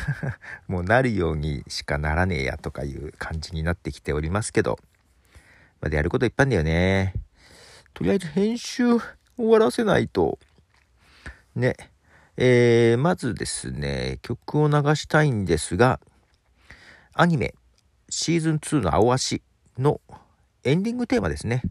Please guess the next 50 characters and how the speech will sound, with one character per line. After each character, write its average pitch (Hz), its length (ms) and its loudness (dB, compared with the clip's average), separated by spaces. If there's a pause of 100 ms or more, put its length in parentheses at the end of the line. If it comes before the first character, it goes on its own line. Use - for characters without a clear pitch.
(240)
エ 113 100 -8
ン 127 100 -6
デ 127 60 -6
ィ 123 40 -4
ン - 40 -4
グ 123 100 -2
テ 127 140 2
ー - 20 -2
マ 101 80 0
の 78 100 -4
曲 73 460 -8
で - 100 6
す。 - 180 -10 (540)
神 185 320 2
は 76 160 2
サ - 160 0
イ 95 120 0
コ - 180 0
ロ 90 160 4
を 87 40 0
振 82 120 -6
ら 78 120 0
な 71 140 -4
い 69 140 -6
で、 110 180 2 (320)
カ - 140 -4
ラ 165 320 4
ー - 20 4
リ 165 80 4
リ 98 240 -2
ー 80 60 -6
の 123 180 2 (460)
恋 87 220 2
文。 78 220 -2 (1300)
は - 100 -4
い、 131 140 -4
え 101 180 6
ー、 90 60 2
神 95 240 2
は 71 80 4
サ - 140 0
イ 110 40 2
コ 120 120 2
ロ 110 60 4
を - 20 2
振 113 100 2
ら 104 60 6
な 87 80 4
い 85 80 -2 (360)
の 117 200 0